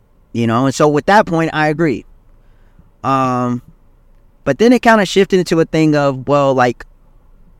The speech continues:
who do we want representing us? You know, college grads or people who aren't,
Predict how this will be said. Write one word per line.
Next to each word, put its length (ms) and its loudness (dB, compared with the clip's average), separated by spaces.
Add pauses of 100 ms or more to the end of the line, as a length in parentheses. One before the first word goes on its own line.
(120)
who 200 -2
do 60 -2
we 160 0
want 320 0
representing 680 -2
us? 520 -14 (200)
You 140 -6
know, 360 -6
college 440 -2
grads 460 -2
or 80 -2
people 360 -4
who 200 -4
aren't, 360 -2